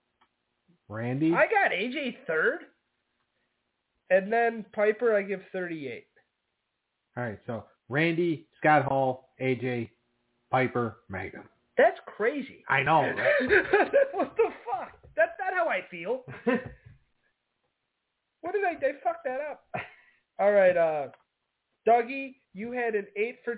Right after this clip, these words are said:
Speaker 2: T, or no, fuck you. Uh, you had thirty-six for T A.
Speaker 1: Right.
Speaker 2: You had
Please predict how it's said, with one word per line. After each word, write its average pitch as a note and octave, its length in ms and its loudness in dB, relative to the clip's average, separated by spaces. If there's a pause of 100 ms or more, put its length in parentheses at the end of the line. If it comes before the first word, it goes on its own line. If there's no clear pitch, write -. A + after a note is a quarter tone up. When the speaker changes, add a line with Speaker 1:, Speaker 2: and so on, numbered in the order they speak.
(100)
Speaker 2:
T, A3 400 -6
or D#3 120 -8
no, A2 240 -14
fuck A#2+ 200 -14
you. F#2+ 100 -20 (460)
Uh, E3+ 140 4
you G3 200 0
had G3 260 2
thirty-six A#3 520 0 (120)
for A3+ 80 -4
T G3+ 320 -8
A. E3+ 320 -2 (120)
Speaker 1:
Right. A#2 400 -6
Speaker 2:
You F3 160 -6
had E3 240 4